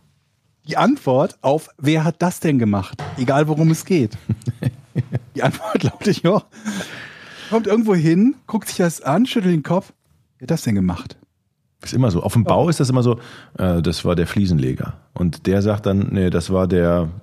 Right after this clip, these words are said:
Speaker 2: Betonmischer." Und der schiebt's dann auf den Tischler und dann auf den Maurer und
Speaker 1: Mhm.
Speaker 2: auf den Elektriker. Aber niemand ist einer schuld.
Speaker 1: Mir hat ein Kumpel für mich angeschlossen.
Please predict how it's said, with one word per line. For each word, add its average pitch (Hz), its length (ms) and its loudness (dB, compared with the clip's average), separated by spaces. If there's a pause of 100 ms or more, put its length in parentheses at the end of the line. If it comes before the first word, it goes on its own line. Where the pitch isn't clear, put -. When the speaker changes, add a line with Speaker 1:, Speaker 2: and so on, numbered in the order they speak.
Speaker 2:
Betonmischer." 92 760 0
Und 87 200 -2
der 95 120 2
schiebt's 110 320 -2
dann 101 140 2
auf 92 120 -2
den 98 140 -2
Tischler - 640 -4
und 98 240 -2
dann 107 100 2
auf 95 120 -2
den 92 160 2
Maurer 120 320 2
und 117 80 2
Speaker 1:
Mhm. 117 40 4
Speaker 2:
auf 117 60 0
den 113 160 2
Elektriker. 92 500 -2 (100)
Aber 110 200 2
niemand 143 460 2
ist - 80 -6
einer 123 220 0
schuld. - 420 -8 (840)
Speaker 1:
Mir 139 120 4
hat 175 100 -2
ein 170 40 -2
Kumpel 240 280 2
für 170 120 -2
mich 135 160 0
angeschlossen. 117 600 -2